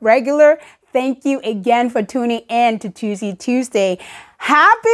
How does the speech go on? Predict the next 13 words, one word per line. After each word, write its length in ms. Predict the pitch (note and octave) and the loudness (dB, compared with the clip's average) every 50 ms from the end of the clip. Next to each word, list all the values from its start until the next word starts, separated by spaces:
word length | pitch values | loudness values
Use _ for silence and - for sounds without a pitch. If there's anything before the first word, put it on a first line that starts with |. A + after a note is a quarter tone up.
| A#4 A#4 A#4 | 4 2 2
New 260 | A#4 A4+ A4+ A#4+ B4 A#4 | 0 -2 0 2 4 4
Year, 440 | A4 A#4 A#4+ B4+ C#5 C#5 C#5 C5+ G#4+ | 4 4 4 2 2 2 0 0 2
guys! 460 | A4 G#4+ G#4+ G#4+ G#4+ A4 A4 A4+ G#4+ | 2 2 2 2 -2 -2 -4 -4 -4
Happy 420 | - C4 D#4 F4 F4+ F4+ G4+ G4+ G4+ F#4+ | -2 0 2 2 2 0 -2 -4 -4 -2
New 220 | G4 G4+ G4 G4+ | -2 -2 -2 0
Year! 400 | G4 G4 G4+ G4+ G4+ G#4 G4+ F4+ | 0 0 0 0 2 4 4 4
Oh 160 | - D#4 E4+ F4+ | 4 4 2 4
my 180 | F#4+ F#4 F#4 F4 | 4 4 4 2
goodness, 420 | F4+ F4+ F#4 F4+ F4+ F4 E4 - | 0 -2 -2 0 0 -2 -2 -6
twenty 500 | - D4 D4+ D#4+ F4 F#4 F#4+ - F4 F4+ | -6 -4 -2 -2 -2 -2 -2 -2 -2 -2
twenty-one 840 | F4 - D#4 E4+ F4 F4 E4+ - F4 F4 E4 D#4 D4+ C#4+ C#4 C#4+ | -2 -4 -2 -2 -2 0 0 0 0 2 2 2 4 4 4 2
is 140 | C#4+ D4 C#4+ | 0 -2 -4
here. 540 | - - - C#4 C#4 C4+ C4 B3+ A#3+ A3 | -6 -4 -2 -2 0 2 4 4 2 2